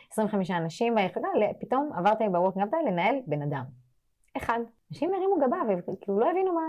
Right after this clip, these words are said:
מה פשר השינוי הזה, כאילו למה, למה אני עושה את זה. ואני ידעתי שאני עושה מעבר רוחבי, ללמוד תחום שאני לא מכירה, אה,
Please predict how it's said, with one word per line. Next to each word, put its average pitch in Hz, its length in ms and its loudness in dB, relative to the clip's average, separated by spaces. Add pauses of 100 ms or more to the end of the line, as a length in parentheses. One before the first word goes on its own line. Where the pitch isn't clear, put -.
(420)
מה 233 100 4
פשר 277 280 4
השינוי 262 300 2
הזה, 202 200 0
כאילו 180 140 0
למה, 208 440 2
למה 233 100 2
אני 240 100 2
עושה 269 240 -2
את 240 80 -6
זה. - 80 -8 (520)
ואני 247 240 4
ידעתי 311 460 2
שאני 196 340 0
עושה 208 200 -4
מעבר 247 360 2 (280)
רוחבי, 170 480 -2 (380)
ללמוד 214 340 2 (160)
תחום 175 420 0 (480)
שאני - 260 2
לא 247 120 6
מכירה, 202 420 0 (540)
אה, 151 60 2